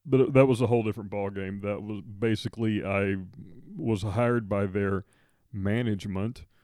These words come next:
to, uh, get them out of jail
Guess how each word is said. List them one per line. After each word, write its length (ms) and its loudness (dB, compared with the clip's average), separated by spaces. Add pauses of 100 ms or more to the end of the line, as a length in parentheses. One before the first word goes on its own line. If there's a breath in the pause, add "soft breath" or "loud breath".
(520)
to, 540 0 (260)
uh, 280 -10 (560)
get 240 2
them 180 2
out 160 0
of 80 0
jail 600 -4